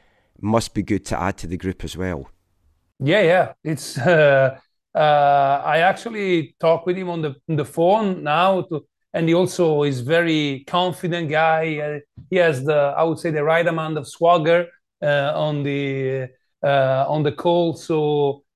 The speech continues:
Speaker 2: yeah, we need, uh, we said it, uh, uh, multiple time last year that, uh, when things were going well, we were flying. But as soon as things were, were not going well, we were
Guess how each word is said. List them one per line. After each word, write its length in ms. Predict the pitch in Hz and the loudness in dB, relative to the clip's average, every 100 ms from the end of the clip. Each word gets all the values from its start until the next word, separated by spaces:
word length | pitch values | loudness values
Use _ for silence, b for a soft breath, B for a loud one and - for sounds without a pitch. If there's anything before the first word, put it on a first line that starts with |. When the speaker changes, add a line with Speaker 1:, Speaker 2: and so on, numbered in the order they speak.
| - | -4
Speaker 2:
yeah, 220 | 165 170 | 2 2
we 160 | 143 180 | 4 2
need, 340 | 185 185 123 | 2 0 -2
uh, 1200 | 160 151 147 143 139 135 135 131 127 127 127 127 131 | -2 0 0 0 0 -2 -2 -4 -4 -4 -6 -8 -10
we 140 | 160 | -10
said 280 | - 185 175 | -6 -4 -2
it, 180 | 156 139 _ 151 | -4 -10 _ -4
uh, 340 | 147 139 120 - _ _ _ - - _ 131 | 0 0 -2 -10 _ _ _ -18 -18 _ -6
uh, 300 | 135 139 135 - - | -4 -4 -8 -14 -6
multiple 400 | 151 160 143 131 | -4 -4 -6 -8
time 380 | - 151 156 135 | -4 -2 -2 0
last 280 | 131 - - | -2 -4 -6
year 200 | 147 127 | -4 -4
that, 360 | 123 123 120 131 | -4 -6 -6 -8
uh, 100 | 120 _ _ _ | -8 _ _ _
when 220 | 151 160 | -2 0
things 240 | 196 202 165 | 2 2 2
were 120 | 175 | 2
going 380 | 147 170 160 147 | 2 0 0 0
well, 400 | 156 202 262 - _ _ - | 4 4 2 -6 _ _ -6
we 80 | 156 | 0
were 160 | 165 | 0
flying. 640 | - 160 160 147 131 120 120 | 0 -2 0 -2 -4 -10 -6
But 140 | 135 143 | -4 -2
as 200 | 143 - | -4 -6
soon 220 | 185 185 | -4 -2
as 160 | 160 - | -4 -2
things 260 | 175 147 | -2 -2
were, 140 | 156 143 | -4 -4
were 180 | 147 | -4
not 300 | 151 160 180 | -4 -2 -2
going 300 | 156 180 165 | 0 0 0
well, 300 | 151 160 170 | -2 0 0
we 100 | 160 | -2
were 320 | 147 143 139 | -4 -4 -6